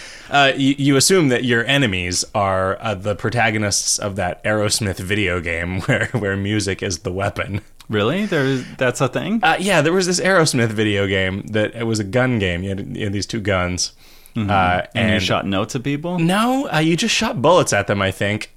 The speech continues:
Speaker 1: and then
Speaker 2: But they shot
Speaker 1: but you
Speaker 2: with
Speaker 1: had a,
Speaker 2: music?
Speaker 1: you had a grenade launcher, uh, that fired Aerosmith <laughs> C Ds at the
Speaker 2: Huh.
Speaker 1: enemy. Yeah, it was.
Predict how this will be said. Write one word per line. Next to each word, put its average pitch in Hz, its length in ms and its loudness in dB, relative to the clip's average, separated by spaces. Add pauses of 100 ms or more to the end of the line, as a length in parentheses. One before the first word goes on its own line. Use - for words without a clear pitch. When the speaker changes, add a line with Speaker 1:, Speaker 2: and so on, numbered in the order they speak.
Speaker 1:
and 113 180 0
then 117 320 0
Speaker 2:
But 120 160 0
they 113 140 4
shot 127 200 2
Speaker 1:
but 156 120 8
you 151 80 6
Speaker 2:
with 156 160 4
Speaker 1:
had 143 80 4
a, - 60 4
Speaker 2:
music? 135 340 -4
Speaker 1:
you 147 80 2
had 143 140 6
a 131 40 2
grenade 127 460 2
launcher, 101 720 0
uh, 101 160 -2
that 104 260 -2
fired 113 380 2
Aerosmith 113 560 2
<laughs> - 0 -
C 87 320 0
Ds - 640 0 (500)
at 113 180 0 (120)
the 98 160 -2
Speaker 2:
Huh. 98 240 -2 (200)
Speaker 1:
enemy. 107 400 -2
Yeah, 85 300 -6
it 117 60 -8
was. 113 240 -6